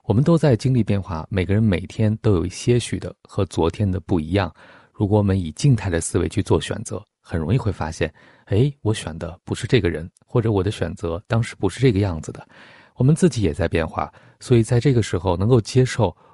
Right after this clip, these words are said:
我们今天做的选择，明天看起来可能不是一件那么明智的事情，那不是证明我们当时选错了，只是证明我们今天获得了更多的成长。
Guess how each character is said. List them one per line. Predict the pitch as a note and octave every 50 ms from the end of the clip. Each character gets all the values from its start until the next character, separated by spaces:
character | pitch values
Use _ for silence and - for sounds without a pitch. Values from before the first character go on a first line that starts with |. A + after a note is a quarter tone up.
| _ _
我 | - G2+
们 | G2 A#2
今 | - E3 F3
天 | D#3 D#3+ D3 C3+
做 | C3+ A#2+
的 | G#2+
选 | F#2 - F2+ E2+ F2+
择， | - F#2 F2 E2
明 | E2 F2 F2
天 | A2 A2+
看 | - - A#2 G2
起 | - -
来 | F2+ F2+
可 | - - F#2
能 | F2 D#2 E2+ -
不 | - - F#2 F#2
是 | - - A#2+ G2
一 | F2 F2
件 | - G#2+ F#2+ G#2
那 | A2+
么 | G2+ F2 E2+
明 | F2 E2 D#2+ F2
智 | F#2+ - B2 F#2
的 | F2
事 | - - G2
情， | F2 - - D2+ - _ _ _ _
那 | - A2
不 | - G#2 G2
是 | A#2
证 | A#2 - B2+
明 | A2 G#2+ A2+
我 | G2+ E2
们 | D#2 D#2+
当 | - G#2 G#2+
时 | G#2 - G#2+
选 | F#2 - - - -
错 | - - A2 F2+
了， | F2+ G2 - _ _ _ _ _
只 | - - E2
是 | E2
证 | F2 - A2 G2
明 | E2+ E2 E2+ - - - - - - _ _
我 | - F#2
们 | F2 F2
今 | - G#2+ G2
天 | G2+ G#2 G#2
获 | - - G#2
得 | F2+ F2+
了 | F2 F2
更 | F#2 - F#2+ F2
多 | D#2+ F#2
的 | E2+ E2+
成 | F2 - - D2+ E2
长。 | - - -